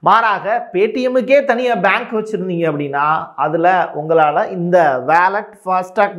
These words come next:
மொபைலிட்டி card பயன்படுத்த முடியாது. Rule number ஒன். ரெண்டாவது, ஆ, புதிய deposit எதுவுமே இந்த இதுல பயன்படுத்த முடியாது Paytm-ல. புதுசா வந்து credit card, debit card இதெல்லாம் வந்து அதுல முடக்கப்படும்னு சொல்லியிருக்காங்க.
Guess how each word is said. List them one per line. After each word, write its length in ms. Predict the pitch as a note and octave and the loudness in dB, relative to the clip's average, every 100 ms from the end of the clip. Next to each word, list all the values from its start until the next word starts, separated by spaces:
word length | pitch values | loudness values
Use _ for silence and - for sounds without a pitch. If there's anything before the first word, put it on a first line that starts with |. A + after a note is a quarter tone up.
| D3+ | -6
மொபைலிட்டி 480 | D3 D#3+ D#3+ E3 - | -2 -2 -2 -4 0
card 280 | E3+ E3 - | 0 0 -2
பயன்படுத்த 540 | D#3+ D#3+ D#3 D3 D3 F3+ | -4 -2 -2 -4 -2 -2
முடியாது. 640 | D#3 D3+ D3+ B2+ A2 - _ _ _ _ - | -2 0 2 0 -2 -12 _ _ _ _ 2
Rule 200 | G#3 A3 | 2 2
number 280 | D3+ B2+ D#3 | 0 -2 0
ஒன். 240 | B2+ A#2+ - - _ - | 0 -2 -6 -20 _ -2
ரெண்டாவது, 540 | E3 F#3 G#3 E3 B2+ - - _ _ _ | 2 4 4 2 -6 -12 -18 _ _ _
ஆ, 320 | D#3+ E3 D#3+ D#3 | 2 4 4 0
புதிய 560 | - - B3 C#4 C4+ | -8 -6 -2 2 2
deposit 760 | F#3 F3 G3 G#3 C#4 C4+ G#3+ F3+ | 2 0 0 0 -4 -4 -8 0
எதுவுமே 640 | F3+ F3 F3 E3 A3 A#3 | 2 6 4 4 -2 -4
இந்த 400 | F3 F3 F3+ E3 | -6 2 2 2
இதுல 300 | D3+ F3 G3+ | 0 0 0
பயன்படுத்த 520 | - E3+ F#3 E3 D#3 D#3 | 2 0 0 -4 -2 -4
முடியாது 640 | D3 D3+ D3+ C3+ B2 A2+ | -2 2 2 0 -4 -6
Paytm-ல. 640 | D#3+ D#3 D3+ C3+ A#2+ A#2+ - _ _ _ _ _ | -6 -4 -4 -6 -6 -8 -10 _ _ _ _ _
புதுசா 440 | A3+ C4+ - B3+ A3 | -2 0 4 4 4
வந்து 220 | G3+ A3+ | 0 -2
credit 380 | G#3+ A3+ B3+ B3+ | -2 -2 -2 2
card, 480 | A3+ F#3 E3 F3 F3 - E3+ | 2 4 2 0 -2 -8 -2
debit 320 | D#3+ F#3 A3 A3 | 2 2 0 2
card 440 | F#3+ E3+ E3 E3 | 2 2 0 -4
இதெல்லாம் 500 | E3 F#3 F#3 G#3 F#3 | -2 0 2 2 0
வந்து 80 | F3+ | -2
அதுல 220 | G3 F#3 | -2 0
முடக்கப்படும்னு 800 | F3 D#3+ F3+ F#3+ A#3 F#3 E3+ E3+ E3+ | -2 -2 -2 -2 -2 0 0 0 -4
சொல்லியிருக்காங்க. 580 | D3+ D3+ C#3+ B2+ A#2+ | -6 -4 -4 -6 -6